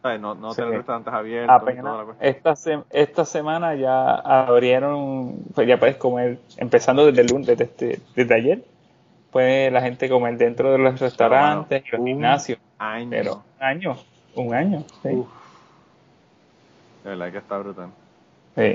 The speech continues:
Speaker 2: y, y está, o sea, si hay algo que yo espero que quizás, que quizás cambie,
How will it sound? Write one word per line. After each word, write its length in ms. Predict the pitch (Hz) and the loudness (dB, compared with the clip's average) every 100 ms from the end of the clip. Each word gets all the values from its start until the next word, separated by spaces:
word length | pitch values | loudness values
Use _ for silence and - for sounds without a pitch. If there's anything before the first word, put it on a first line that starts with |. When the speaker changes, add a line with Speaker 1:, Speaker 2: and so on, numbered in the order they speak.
| - | 2
Speaker 2:
y, 380 | 135 151 120 143 | 4 6 6 4
y 40 | |
está, 420 | 135 - 175 202 - | 4 4 4 4 -2
o 100 | 165 | -4
sea, 300 | 147 160 139 - _ _ _ _ _ _ | 2 2 2 -4 _ _ _ _ _ _
si 680 | - - - - - - 156 | -20 -20 -20 -20 -20 -12 -4
hay 100 | 147 | 2
algo 340 | 160 202 240 226 | 4 4 0 -4
que 140 | 202 | -6
yo 100 | 185 | -4
espero 560 | 180 - - 175 185 185 | -6 -8 -4 -2 0 -2
que 160 | 170 160 | -6 -4
quizás, 360 | 143 - 185 - - | -6 -4 -8 -10 0
que 160 | 147 | 2
quizás 340 | 127 135 - - - | 2 0 -2 -4 4
cambie, 500 | 165 190 175 139 | 4 4 0 -2